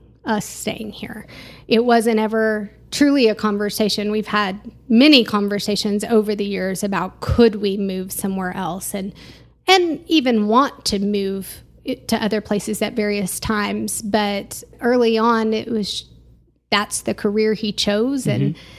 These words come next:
Speaker 1: we've worked our whole lives around that career.
Speaker 2: Okay, so his career has,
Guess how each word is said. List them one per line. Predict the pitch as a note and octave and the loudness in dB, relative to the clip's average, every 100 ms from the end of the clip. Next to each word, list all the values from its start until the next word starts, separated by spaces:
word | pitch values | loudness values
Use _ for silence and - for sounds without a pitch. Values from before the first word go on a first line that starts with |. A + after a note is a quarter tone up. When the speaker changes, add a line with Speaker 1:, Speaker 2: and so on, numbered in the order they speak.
| - - - _ - | -20 -20 -20 _ 2
Speaker 1:
we've | G#3+ - | 2 2
worked | A3 G#3 | -2 0
our | G#3+ | 0
whole | F3+ G#3 | 0 0
lives | G#3 G#3 G#3+ | 0 -2 -2
around | G3+ G#3 B3 | -2 0 0
that | G#3+ G3+ | 0 -4
career. | - A3 G#3+ G#3+ - - | -10 -8 -6 -6 -10 -4
Speaker 2:
Okay, | D#3 C#3 | -2 0
so | C3+ D#3 | 4 6
his | D3+ C#4 | 8 6
career | - F3+ D#3 D3+ | 4 4 6 4
has, | C#3+ C#3 C3+ B2+ B2 | 4 2 2 -2 -6